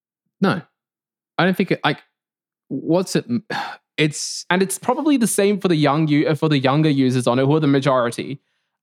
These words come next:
Speaker 1: Yeah.
Speaker 2: Like, they, they don't care whether, because at the end of the day,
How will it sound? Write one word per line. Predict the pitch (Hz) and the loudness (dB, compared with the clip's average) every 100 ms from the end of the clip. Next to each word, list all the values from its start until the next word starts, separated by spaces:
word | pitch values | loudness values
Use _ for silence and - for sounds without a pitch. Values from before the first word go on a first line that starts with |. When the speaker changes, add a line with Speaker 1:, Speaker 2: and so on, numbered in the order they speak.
| _ _ _ _ - 151 | _ _ _ _ -10 -2
Speaker 1:
Yeah. | 151 156 | 2 2
Speaker 2:
Like, | 165 - | -2 -8
they, | 180 160 202 196 - | -2 0 0 -2 -2
they | 170 208 | 0 2
don't | 254 247 | 0 -4
care | - 160 160 160 156 139 | -2 2 2 4 2 0
whether, | - 139 131 131 123 120 _ _ - | -2 0 2 2 2 0 _ _ -16
because | 190 180 220 | -8 -2 0
at | - 277 | 0 2
the | |
end | 285 | 0
of | 254 | 2
the | 208 | 0
day, | - | -2